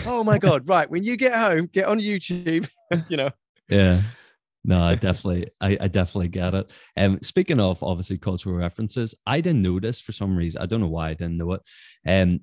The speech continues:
Speaker 2: I was just gonna do it on purpose, and then I thought, "Do you know what? No, I'll be respectful to him." I was gonna wear my Liverpool top, um, but I know you're a big
Speaker 1: <laughs>
Speaker 2: Hammer, aren't you?
Speaker 1: I am, I am, mate. Yeah, I,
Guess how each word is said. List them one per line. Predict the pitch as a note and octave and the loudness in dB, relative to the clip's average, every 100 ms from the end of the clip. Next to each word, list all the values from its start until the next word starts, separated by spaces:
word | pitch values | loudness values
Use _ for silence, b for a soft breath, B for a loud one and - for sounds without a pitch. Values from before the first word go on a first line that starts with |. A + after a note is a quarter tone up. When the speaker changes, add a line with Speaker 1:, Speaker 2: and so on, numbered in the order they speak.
| - | 2
Speaker 2:
I | |
was | G#2 G#2 | 4 4
just | D3 - | 2 2
gonna | D#3+ G#2+ | 4 4
do | E2 F2 G2 | 4 2 2
it | |
on | - F2 | 0 -4
purpose, | E2+ F2+ E2+ G2+ G2+ | -4 -4 -4 -6 -4
and | F#2 | -4
then | E2+ | -4
I | E2+ | -4
thought, | F2+ E2+ | -6 -4
"Do | |
you | A2+ | -2
know | C3 | 0
what? | A2+ | -2
No, | G#2 G2 | -2 -4
I'll | F#2 | -4
be | A2 | -4
respectful | A2+ - F2+ F2 - F#2+ | -6 -8 -10 -8 -8 -4
to | G#2 | -2
him." | G2 | 2
I | |
was | G2+ G#2+ | 2 4
gonna | D#3 | 4
wear | D#3 G#2+ | 6 6
my | F#2 | 4
Liverpool | F2 F#2+ G#2+ G#2 | 2 0 -2 -2
top, | - A2 - b b b - | -2 -6 -6 b b b -6
um, | F#2 F2+ | -2 0
but | F#2 | 2
I | |
know | A2 | 2
you're | B2+ G#2+ | 4 2
a | F#2+ | 2
big | F#2 | 0
Speaker 1:
<laughs> | |
Speaker 2:
Hammer, | - F#2 F#2+ A2 | 0 -2 -2 -2
aren't | G#2 - | -2 -4
you? | A#2 G#2 _ b b b - | -6 -6 _ b b b -4
Speaker 1:
I | A#2+ | 0
am, | B2+ C#3+ C#3+ A#2+ A#2+ | 2 4 2 0 -6
I | A#2 | -6
am, | A#2 B2 B2+ B2+ | -2 -2 -2 -4
mate. | G#2 F#2+ - | -8 -8 -6
Yeah, | A#2 A2+ B2 - | -2 -2 -6 -10
I, | A#2+ A#2+ | -10 -10